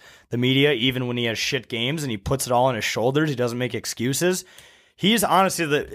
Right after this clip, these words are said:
and this is dead serious, he's the reason I started playing goaltender, was I was like, "I wanna be like that guy." And it was kinda weird that I did that at twenty-five rather than, like, six years old, like most kids. But, yeah, Fleury, Fleury got me into the position,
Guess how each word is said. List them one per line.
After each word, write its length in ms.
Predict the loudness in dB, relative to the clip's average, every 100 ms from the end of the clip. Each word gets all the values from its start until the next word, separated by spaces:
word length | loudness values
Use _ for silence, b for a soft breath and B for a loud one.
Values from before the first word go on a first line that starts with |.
| 0
and 240 | 0 2
this 160 | 0 0
is 200 | -2 0
dead 240 | 0 0
serious, 340 | 2 2 2 -2
he's 160 | -6
the 120 | -6 -2
reason 300 | 0 0 -2
I 80 | -2
started 260 | -2 -4
playing 280 | -4 -8 -4
goaltender, 460 | -2 -2 -4 -6 -6
was 120 | -4
I 80 | -4
was 100 | -6
like, 120 | -8
"I 100 | -6
wanna 180 | -6 -4
be 140 | -4
like 180 | -4 -2
that 220 | -2 -2
guy." 240 | -8 -12 -18 b b b b 0
And 120 | 4
it 40 | 4
was 140 | 4
kinda 220 | 4 4
weird 260 | 4 4 4
that 100 | 2
I 60 | 2
did 200 | 2 2
that 120 | 2
at 100 | 0
twenty-five 720 | -4 -2 -2 0 2 2 2
rather 320 | 0 0 0
than, 180 | -4 -6
like, 200 | -8 -8
six 320 | -8 -10 -6 -4
years 160 | 2
old, 240 | 2 2 0
like 160 | -4
most 280 | -4 -6 -2
kids. 300 | 0 0 0
But, 300 | 2 2 2 b b b b b
yeah, 220 | 0 2 0
Fleury, 480 | -2 0 2 0
Fleury 320 | -2 -2 0 2
got 220 | 2 2
me 100 | -2
into 120 | -2
the 60 | -4
position, 580 | -4 -4 -2 -4 -6